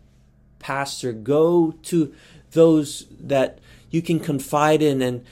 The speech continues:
and have a healing process if you have been in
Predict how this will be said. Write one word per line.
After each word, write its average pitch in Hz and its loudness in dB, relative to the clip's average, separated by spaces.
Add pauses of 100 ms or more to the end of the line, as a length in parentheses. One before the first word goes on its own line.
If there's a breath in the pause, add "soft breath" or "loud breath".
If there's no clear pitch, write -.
(280 soft breath)
and 131 -2 (600)
have 190 -4
a 185 2
healing 180 -2
process - -8 (1120 soft breath)
if 147 0
you 156 0
have 139 0 (520)
been 147 0
in 131 -2